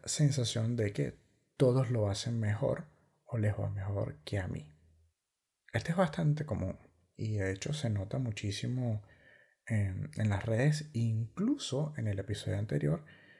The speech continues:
que hablaba de la vida virtual, también es muy notable la gente que está pendiente de la vida de los demás, del sentir que a los demás les va bien,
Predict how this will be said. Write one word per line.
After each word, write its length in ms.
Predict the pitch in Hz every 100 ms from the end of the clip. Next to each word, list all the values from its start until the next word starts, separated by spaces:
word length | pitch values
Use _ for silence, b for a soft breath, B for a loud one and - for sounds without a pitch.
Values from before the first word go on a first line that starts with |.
| B
que 100 | -
hablaba 560 | 104 101 101 98 107 123
de 300 | 123 123 139
la 140 | 107
vida 220 | 95 98 107
virtual, 640 | 143 151 127 156 151 B B B B -
también 300 | 120 123 143
es 100 | 160
muy 160 | 170
notable 560 | 175 151 190 160 95 - B B B -
la 120 | 113
gente 200 | 113 147
que 80 | 151
está 140 | 143
pendiente 460 | 117 120 131 131 147
de 340 | 131 151 143
la 120 | 113 107
vida 220 | 110 117
de 80 | 127
los 160 | 101
demás, 500 | 101 95 95 - - b b b b b _
del 240 | - 113 110
sentir 520 | - 113 110 110 110
que 220 | 139 147 - - _
a 80 | 127
los 140 | 117
demás 320 | 101 107 104 110
les 200 | 113 120
va 120 | 123
bien, 420 | 135 135 151